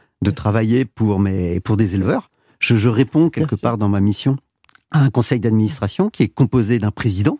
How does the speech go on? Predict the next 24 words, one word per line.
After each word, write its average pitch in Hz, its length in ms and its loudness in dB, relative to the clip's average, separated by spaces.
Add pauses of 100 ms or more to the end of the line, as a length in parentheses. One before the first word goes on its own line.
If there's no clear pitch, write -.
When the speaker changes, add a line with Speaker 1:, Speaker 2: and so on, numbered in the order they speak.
Speaker 1:
qui - 100 -6
est - 120 -6
éleveur 101 360 -2 (400)
et 113 100 0
de, 101 280 0
de 98 140 -2
vingt-quatre 131 520 0
éleveurs. 101 460 -4 (420)
Et, 101 440 0 (320)
et 139 100 0
quelque 135 280 -2
part, 143 360 -2
mon, 113 600 2
mon 120 280 2
impératif 131 720 -2
n'est 117 140 2
pas 127 220 -2
seulement 131 720 -2 (420)
de 110 60 2
dégager 107 440 0
un 107 60 0
maximum 104 540 0
de 98 80 0
bénéfices, 98 600 -2